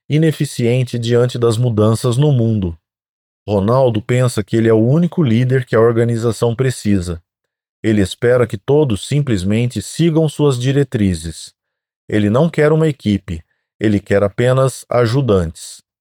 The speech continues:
Ele não entende por que as pessoas não o ajudam mais.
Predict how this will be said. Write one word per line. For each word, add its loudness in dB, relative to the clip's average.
Ele 0
não 2
entende 0
por -4
que -4
as -2
pessoas -2
não 0
o 2
ajudam 0
mais. -4